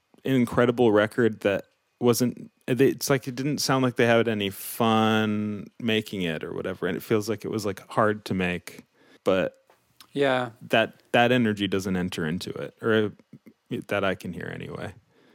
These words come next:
Speaker 1: And it also,
Speaker 2: No,
Speaker 1: and I
Speaker 2: I'm
Speaker 1: also like that it was, he was clearly, like, shooting for something with, like, a ferocity that is different than, like, maybe, like, Michael Jackson making Thriller or something, like, someone that just really,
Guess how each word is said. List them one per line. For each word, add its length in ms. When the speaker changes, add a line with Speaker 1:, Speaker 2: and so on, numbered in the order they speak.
Speaker 1:
And 140
it 120
also, 280
Speaker 2:
No, 340
Speaker 1:
and 120
I 40
Speaker 2:
I'm 60
Speaker 1:
also 260
like 220
that 340
it 180
was, 440
he 220
was 180
clearly, 480
like, 300
shooting 440
for 160
something 580
with, 180
like, 200
a 80
ferocity 840
that 300
is 220
different 380
than, 140
like, 340
maybe, 240
like, 160
Michael 240
Jackson 420
making 300
Thriller 460
or 80
something, 400
like, 120
someone 220
that 140
just 240
really, 420